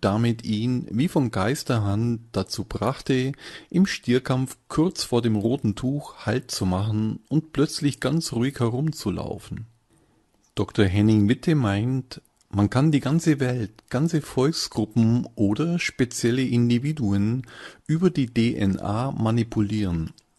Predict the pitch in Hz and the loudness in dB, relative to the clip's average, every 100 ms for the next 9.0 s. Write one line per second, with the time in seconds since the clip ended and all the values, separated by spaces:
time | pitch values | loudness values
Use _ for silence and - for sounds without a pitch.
0 | _ - 98 95 120 127 117 - - 90 | _ -4 0 2 0 -2 -6 -8 -4 -2
1 | 123 - 123 117 101 123 160 - - 139 | 0 0 -2 0 0 0 -4 -4 -2 -2
2 | 143 - 160 110 110 104 123 147 127 113 | -2 -2 0 0 0 2 0 0 0 0
3 | 110 117 143 147 - 113 104 104 101 110 | 0 2 0 -4 -4 0 0 -2 -4 -4
4 | 113 104 110 113 - _ - - - - | -4 -4 -4 -6 -16 _ -20 -20 -20 -20
5 | - - 107 101 127 170 127 120 110 107 | -16 0 0 2 2 4 2 2 2 4
6 | 120 165 - 165 151 160 156 120 117 107 | 2 -2 0 0 2 -2 -2 0 2 0
7 | 95 101 110 131 - - 151 123 120 113 | 0 -2 -4 -6 -6 -2 0 0 -2 -2
8 | 104 104 113 127 120 120 117 101 87 | -2 -2 0 0 -2 -4 -6 -6 -6